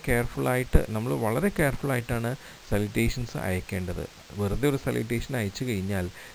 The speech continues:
ചിലപ്പോൾ അത് നമ്മളുടെ റീഡർക്ക് ഒരു മിസ്ട്രാൻസ്ലേഷനിലേക്ക് വന്നേക്കാം. എന്താണെന്ന് വെച്ച് കഴിഞ്ഞാൽ, see, ഏതൊരു ലാംഗ്വേജിൽ നമ്മൾ കമ്മ്യൂണിക്കേറ്റ് ചെയ്യുകയാണെങ്കിലും നമ്മൾ മനസ്സിലാക്കുന്നത്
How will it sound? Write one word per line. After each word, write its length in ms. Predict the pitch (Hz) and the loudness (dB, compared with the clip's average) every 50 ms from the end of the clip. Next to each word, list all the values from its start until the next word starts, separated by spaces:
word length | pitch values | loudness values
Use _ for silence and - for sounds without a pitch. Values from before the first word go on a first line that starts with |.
| - - | -6 -2
ചിലപ്പോൾ 360 | - 123 123 135 135 - 143 | 2 2 2 6 6 6 6
അത് 280 | 123 110 110 113 120 - - - - - | 6 6 4 4 4 2 -2 -8 -12 -4
നമ്മളുടെ 460 | - 113 113 110 110 110 110 107 117 113 | -2 0 0 2 2 2 2 2 2 2
റീഡർക്ക് 760 | 113 113 113 120 131 131 147 143 123 - - 104 95 101 123 - - | 2 2 2 2 2 4 8 10 10 10 10 4 0 0 -2 -6 -8
ഒരു 280 | 104 98 104 104 101 110 - - - - - | -6 -2 0 0 0 -2 -4 -8 -16 -8 -2
മിസ്ട്രാൻസ്ലേഷനിലേക്ക് 1080 | 123 135 131 - - - 127 120 123 - - 120 113 113 - - 113 107 104 101 101 - | 0 0 0 0 0 0 2 2 2 0 0 0 2 2 0 0 0 0 0 -2 -2 -2
വന്നേക്കാം. 580 | 117 107 95 90 87 90 87 - - 92 85 - - - - - - - - - - | -2 0 0 0 -2 -2 -2 -2 -2 -4 -4 -4 -8 -14 -18 -20 -20 -20 -18 -6 -2
എന്താണെന്ന് 320 | 156 165 160 151 143 135 131 | 0 2 4 4 4 4 2
വെച്ച് 160 | 131 - 139 | 0 0 -2
കഴിഞ്ഞാൽ, 400 | 120 104 95 87 90 85 87 92 | -2 0 0 0 0 -2 -2 -4
see, 360 | - - - 160 135 135 156 - - - - - - | -4 -2 0 2 2 0 0 -4 -10 -14 -6 -2 0
ഏതൊരു 420 | 147 156 175 185 175 208 208 190 | 4 4 4 6 8 8 8 8
ലാംഗ്വേജിൽ 640 | 170 147 127 117 117 117 120 120 113 123 123 123 117 | 8 6 4 2 2 2 0 0 0 -2 -2 -2 -2
നമ്മൾ 220 | 110 107 104 104 104 - | -2 -2 -2 -2 -2 -2
കമ്മ്യൂണിക്കേറ്റ് 540 | 107 95 95 98 104 107 - 117 113 110 - | -2 0 0 0 -2 -2 0 -2 0 0 2
ചെയ്യുകയാണെങ്കിലും 600 | 120 104 95 87 85 87 92 90 92 90 90 123 - - - - - - | 2 2 0 0 -2 -2 -4 -4 -4 -4 -4 -6 -8 -12 -16 -16 -6 -2
നമ്മൾ 280 | 117 127 139 151 165 170 | 0 2 2 4 4 4
മനസ്സിലാക്കുന്നത് 1000 | 151 123 104 104 110 - - 127 123 123 123 - 131 113 104 95 90 - - 151 | 2 2 0 0 -2 -2 0 2 2 2 2 0 0 0 2 2 2 2 2 0